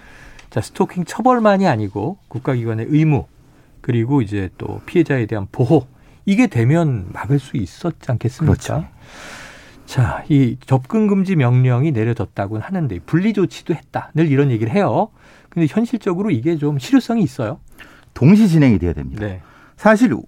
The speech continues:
Speaker 2: 지금 처벌법상에는 접근 금지 명령이라고 하면 응급 조치만, 응급 처치만 있는
Speaker 1: 네.
Speaker 2: 거지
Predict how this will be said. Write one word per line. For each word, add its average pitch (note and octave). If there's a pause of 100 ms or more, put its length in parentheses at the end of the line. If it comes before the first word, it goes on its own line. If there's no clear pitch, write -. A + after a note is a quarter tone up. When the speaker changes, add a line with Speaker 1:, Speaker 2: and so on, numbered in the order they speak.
(140)
Speaker 2:
지금 E3
처벌법상에는 D#3+ (260)
접근 D3
금지 G#3+
명령이라고 C3+
하면 B2
응급 F#3
조치만, F3
응급 B2
처치만 F#3+
있는 G#2+
Speaker 1:
네. G2
Speaker 2:
거지 E2